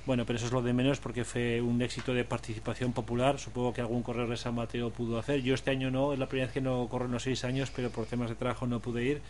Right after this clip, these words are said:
Pero bueno, es una carrera muy, muy interesante. También me, el Campeonato del Mundo de, de Pista Cubierta de Atletismo se celebró. Malos resultados españoles. Eh, bueno, se man-, se marchan los españoles sin ningún podio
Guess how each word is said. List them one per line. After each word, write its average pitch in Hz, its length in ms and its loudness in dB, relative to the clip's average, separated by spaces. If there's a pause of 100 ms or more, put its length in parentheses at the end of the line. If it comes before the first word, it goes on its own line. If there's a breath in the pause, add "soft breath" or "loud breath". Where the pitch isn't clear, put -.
(400 loud breath)
Pero 147 180 8
bueno, 151 140 8
es 135 100 2
una 156 140 4
carrera 143 300 8
muy, 135 500 6
muy 139 120 4
interesante. 127 600 2 (800 loud breath)
También 151 340 8
me, 151 300 8
el 139 120 4
Campeonato 139 360 4
del 143 100 6
Mundo 139 220 6
de, 127 580 4
de 131 80 4
Pista 131 300 0
Cubierta 123 340 2
de 131 80 4
Atletismo 143 340 0
se 127 120 -4
celebró. 131 520 6 (360 loud breath)
Malos 156 380 12
resultados 135 360 4
españoles. 143 720 6
Eh, 117 640 0
bueno, 135 180 2
se 120 160 -2
man-, 143 180 2 (140)
se 123 180 -4
marchan 123 480 4
los 117 140 0
españoles 131 400 2
sin 135 140 2
ningún 131 260 2
podio 156 440 6